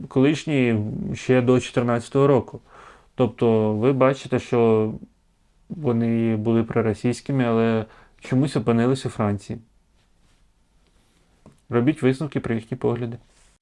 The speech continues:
Ще питання. Чому зелена влада вирішила позбутися азовців? Азовців ми не позбулись. Е, про них ми пам'ятаємо, їх ми обов'язково обміняємо.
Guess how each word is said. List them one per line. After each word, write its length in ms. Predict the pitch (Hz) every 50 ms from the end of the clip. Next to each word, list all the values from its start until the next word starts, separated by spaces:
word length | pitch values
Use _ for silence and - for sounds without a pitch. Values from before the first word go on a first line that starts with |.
| _ _ _
Ще 200 | - - 156 139
питання. 480 | - 165 143 - 117 110 107 110 110
Чому 280 | 104 - 143 160 196 190
зелена 340 | 151 156 143 139 131 123 120
влада 340 | 117 131 170 190 - 156 131
вирішила 420 | 120 135 156 156 131 - 143 131
позбутися 540 | 131 123 110 104 113 123 - 123 110 - 123
азовців? 420 | 107 107 107 101 95 - - - - _ _ _ _ _ _ _ _ _ _
Азовців 640 | 139 131 120 131 135 120 107 110 - 113 110 123 - _ _
ми 240 | - 123 120 113 110 120 139 -
не 140 | - 135 -
позбулись. 720 | - 185 165 143 143 165 165 160 156 151 139 139 - _ _ _ _ _ _ _ _ _ _
Е, 280 | - 127 123 117 117 - - _ _ _ _ _ _ _ _ _ _ _ _ _ _ _ _ _ _ _
про 180 | - 139 139 131
них 220 | 127 120 113 -
ми 80 | 120 107
пам'ятаємо, 800 | - 123 117 117 117 110 113 156 160 175 185 180 175 175 170 - - _ -
їх 260 | 131 135 143 - -
ми 160 | 147 143 135
обов'язково 920 | - - 127 113 113 117 110 107 107 - - - 151 156 151 147 147 - -
обміняємо. 800 | - 120 113 117 117 113 110 104 101 101 98 98 104 113 123